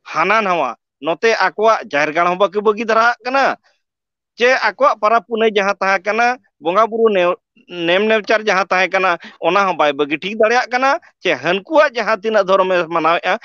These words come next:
ᱚᱱᱟ ᱨᱮᱦᱚᱸ ᱵᱟᱭ ᱵᱚᱞᱚ ᱴᱷᱤᱠ ᱫᱟᱲᱮᱭᱟᱜ ᱠᱟᱱᱟ᱾ ᱮᱱᱠᱷᱟᱱ ᱱᱩᱠᱩ ᱫᱚᱠᱚ ᱛᱟᱞᱟ ᱴᱟᱺᱰᱤ ᱟᱠᱟᱱᱟ᱾ ᱱᱤᱛᱚᱜ ᱫᱚ ᱱᱩᱠᱩ ᱫᱚ ᱱᱚᱝᱠᱟᱱ ᱚᱵᱚᱥᱛᱷᱟ ᱨᱮ ᱢᱮᱱᱟᱜ ᱟᱠᱟᱫ ᱠᱚᱣᱟ, ᱱᱟ ᱠᱚ ᱥᱟᱱᱛᱟᱲ ᱫᱟᱲᱮᱭᱟᱜ ᱠᱟᱱᱟ, ᱱᱟ ᱠᱚ ᱠᱷᱨᱤᱥᱴᱟᱱ ᱫᱟᱲᱮᱭᱟᱜ ᱠᱟᱱᱟ᱾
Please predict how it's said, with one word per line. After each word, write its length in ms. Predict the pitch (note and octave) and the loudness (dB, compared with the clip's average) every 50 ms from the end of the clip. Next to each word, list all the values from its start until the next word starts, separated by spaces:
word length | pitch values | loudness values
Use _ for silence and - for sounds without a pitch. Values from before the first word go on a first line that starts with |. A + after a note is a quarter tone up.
| - - _ | -12 -14 _
ᱚᱱᱟ 240 | - E3+ F3+ F3 | -4 -2 0 0
ᱨᱮᱦᱚᱸ 180 | E3+ E3 F3 F3 | 0 0 0 0
ᱵᱟᱭ 160 | E3+ E3+ E3 | 0 0 0
ᱵᱚᱞᱚ 200 | C#3 D3+ D3 C#3+ | -2 -2 -4 -4
ᱴᱷᱤᱠ 200 | B2+ - C#3 C3 A#2+ | -6 -8 -10 -6 -4
ᱫᱟᱲᱮᱭᱟᱜ 260 | C#3 C3+ C3+ B2 - _ | -4 -4 -4 -6 -8 _
ᱠᱟᱱᱟ᱾ 200 | - A#2 G#2+ F#2+ - - - _ | -12 -12 -12 -14 -18 -20 -20 _
ᱮᱱᱠᱷᱟᱱ 380 | _ G3 A3 - - A#3 C4 C#4 | _ -2 -2 -2 -2 -2 -2 -2
ᱱᱩᱠᱩ 340 | B3+ A3+ G#3 F#3+ - C#4 C#4+ | 0 -2 -2 -4 -4 -6 -2
ᱫᱚᱠᱚ 220 | A#3+ C4+ A#3+ A4 - - - | 0 2 2 2 0 0 0
ᱛᱟᱞᱟ 240 | G3+ F3+ F#3+ G#3 G3 | 0 0 2 0 0
ᱴᱟᱺᱰᱤ 320 | - G3+ F#3+ F#3+ G3+ G3 F#3+ | -2 -4 -4 -2 0 0 0
ᱟᱠᱟᱱᱟ᱾ 400 | F3+ - E3 D#3 D3+ B2+ G2+ - _ _ _ _ _ _ - | 0 -2 -2 -2 -2 -4 -4 -6 _ _ _ _ _ _ -6
ᱱᱤᱛᱚᱜ 440 | C3+ E3 G3 F3+ - C#4 C#4 C4 B3 | -2 -2 -2 2 4 4 4 4 4
ᱫᱚ 80 | C4 | 2
ᱱᱩᱠᱩ 260 | A#3 G#3 G#3 G3+ C#4 B3+ | 2 0 -2 -2 -2 -2
ᱫᱚ 100 | A3 A3+ | -2 -2
ᱱᱚᱝᱠᱟᱱ 420 | G3+ F#3 F#3+ G3+ G#3 - C#4 D4 C#4+ B3+ | 0 2 0 0 0 0 -2 -2 -2 -2
ᱚᱵᱚᱥᱛᱷᱟ 400 | B3+ A#3+ A#3 A#3+ A#3 - - A3+ A3 | -2 0 0 0 0 0 0 0 0
ᱨᱮ 80 | A3+ | 0
ᱢᱮᱱᱟᱜ 300 | G#3+ G3 G3 A3+ G#3+ G#3 | -2 -2 0 0 -2 0
ᱟᱠᱟᱫ 160 | E3+ G3+ G#3 - | -2 -2 -4 -2
ᱠᱚᱣᱟ, 260 | - G#3 F#3+ F3+ D#3+ - - - _ | 0 0 2 2 0 -2 -6 -20 _
ᱱᱟ 300 | - B2+ D3+ F#3 A3 A3+ | -8 -4 -2 0 0 0
ᱠᱚ 220 | A3 A3 G#3+ G3 D#3 | -2 -2 -4 -4 -4
ᱥᱟᱱᱛᱟᱲ 460 | - - - D3 C3+ B2 F3+ G3 G#3+ | -6 -8 -8 -8 -4 0 0 0 2
ᱫᱟᱲᱮᱭᱟᱜ 280 | A3 A#3 A#3+ C4 C4+ B3+ | 2 2 2 2 0 0
ᱠᱟᱱᱟ, 300 | - C4 C4+ C#4+ D4+ E4+ - - - _ | -2 -2 -2 0 0 -2 -4 -10 -20 _
ᱱᱟ 300 | - C3 C#3 F3+ B3 C#4+ | -6 -2 0 0 0 0
ᱠᱚ 140 | A3+ C#4+ A3 | -2 -6 -10
ᱠᱷᱨᱤᱥᱴᱟᱱ 460 | - A3 G3 - - G3+ G3 F#3+ F3+ | -10 -10 -10 -6 -2 -2 -2 0 0
ᱫᱟᱲᱮᱭᱟᱜ 240 | E3+ E3 D#3+ E3 - _ | 0 0 0 0 -2 _
ᱠᱟᱱᱟ᱾ 220 | - C3+ B2+ A#2 | -8 -10 -8 -10